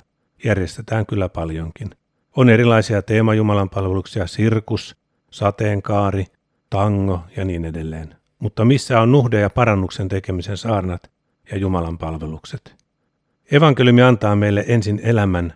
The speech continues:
kun se otetaan vastaan. Sitten toiseksi se antaa voiman tehdä täyskäännöksiä joka päivä elämässämme, eli vastustaa kaikkea sitä pahuutta ja ymmärtämättömyyttä, missä elämme ilman Jumalaa.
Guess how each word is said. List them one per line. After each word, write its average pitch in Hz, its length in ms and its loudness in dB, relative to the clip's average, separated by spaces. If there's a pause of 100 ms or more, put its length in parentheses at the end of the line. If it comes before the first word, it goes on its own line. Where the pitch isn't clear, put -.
(120)
kun 104 180 -4
se 98 120 -6
otetaan 90 460 -6
vastaan. 85 540 -8 (340)
Sitten 107 400 -4
toiseksi 113 720 -2 (440)
se - 160 -2
antaa 101 360 0
voiman 110 320 2
tehdä 95 240 -4 (100)
täyskäännöksiä 98 880 -4
joka 107 300 -2
päivä 87 380 -6
elämässämme, 85 760 -10 (400)
eli 123 180 4
vastustaa 120 560 0
kaikkea 123 500 -2
sitä 110 180 -4
pahuutta 113 520 -2
ja 101 120 0
ymmärtämättömyyttä, 95 1120 0 (180)
missä 107 320 -6
elämme 90 380 -4
ilman 87 280 -8
Jumalaa. 85 500 -10